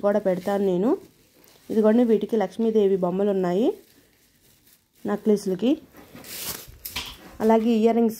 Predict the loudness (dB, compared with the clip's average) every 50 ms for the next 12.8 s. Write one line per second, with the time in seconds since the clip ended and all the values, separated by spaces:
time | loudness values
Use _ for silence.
0 | -12 -4 -2 0 0 0 0 0 -2 -2 -4 -2 0 0 2 2 2 2 2 2
1 | 2 2 0 0 -2 -6 -12 _ _ _ _ _ _ _ -10 -4 -4 -2 0 2
2 | 2 2 2 2 0 -4 -2 -2 0 -2 -2 -4 -6 _ _ _ -6 -4 0 2
3 | 2 2 2 2 0 -2 -4 -10 _ _ _ _ _ _ _ -20 _ -6 -2 0
4 | 2 2 2 2 0 0 0 0 0 0 0 0 2 2 0 2 2 0 -2 -4
5 | -12 -20 -20 -20 -20 _ _ _ _ _ _ _ _ -8 -8 -8 -6 -2 0 0
6 | 2 2 2 0 2 2 0 2 2 2 2 2 0 0 0 0 0 0 -2 -4
7 | -8 -8 -6 -6 -6 -6 -8 -14 _ -20 _ _ _ _ _ _ _ _ _ _
8 | _ _ _ _ _ _ _ _ _ _ _ _ _ _ _ -20 -20 _ _ _
9 | -10 -2 0 2 2 4 4 2 0 0 -2 0 0 2 2 2 2 0 0 0
10 | 0 0 0 0 -4 -6 -2 0 0 0 0 -2 0 0 0 0 0 -2 -4 -6
11 | -10 -8 -8 -6 -6 -6 -4 -2 0 2 2 2 0 -2 -6 _ _ _ _ _
12 | _ _ _ _ _ _ _ _ _ -12 -6 -4 -2 0 0 0